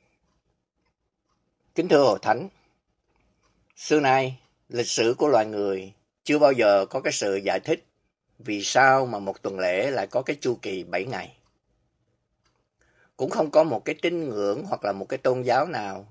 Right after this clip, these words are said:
dành ra một ngày trong mỗi tuần để làm ngày yên nghỉ và thờ phượng thần linh. Ờ, ngoại trừ Thánh Kinh, ngoại trừ Do Thái giáo và một vài giáo hội ở trong Cơ Đốc giáo. Danh từ Do Thái giáo được dùng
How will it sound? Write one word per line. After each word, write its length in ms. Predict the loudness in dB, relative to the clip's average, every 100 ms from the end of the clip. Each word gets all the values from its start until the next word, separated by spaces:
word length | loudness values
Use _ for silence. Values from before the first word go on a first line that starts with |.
| -8
dành 220 | -6 -4
ra 160 | 0 0
một 220 | 0 -6
ngày 260 | -6 -6 -4
trong 180 | -6 -6
mỗi 140 | -8
tuần 420 | -4 -4 -4 -10
để 120 | -8
làm 240 | -6 -8 -10
ngày 140 | -12
yên 320 | -8 -4 -4
nghỉ 280 | -4 -6 -8 -12 _ _ _ _
và 380 | -2 2 2 0 -4
thờ 160 | -6
phượng 380 | -6 -8 -10 -12 -14
thần 180 | -12 -6
linh. 200 | -6 -6 _ _ _ _ _ _ _ _ _ _ _ _ _ _ _
Ờ, 140 | -10
ngoại 220 | -2 -2
trừ 220 | 0 -4
Thánh 180 | -2 -6
Kinh, 280 | -2 -2 -2 -12 _ _ _ _
ngoại 180 | -6 -6
trừ 200 | -4 -4
Do 220 | 0 -2
Thái 200 | -2 -4
giáo 360 | 0 2 0 -4 _ -14
và 380 | 0 2 2 -2 -4
một 280 | -4 -2
vài 280 | 0 0 0
giáo 160 | -2 -2
hội 300 | -2 -6 -6
ở 80 | -6
trong 240 | -8 -8
Cơ 180 | -6 -4
Đốc 160 | -6
giáo. 300 | 0 0 0 -6 _ _ _ _ _ _ _ _ _ _ _ _ _ _ _ _ _ _ _ _ _ _
Danh 160 | 0 4
từ 160 | 4 6
Do 180 | 4
Thái 240 | 4 2 4
giáo 300 | 4 6 2
được 200 | -2 -2
dùng 300 | -2 -2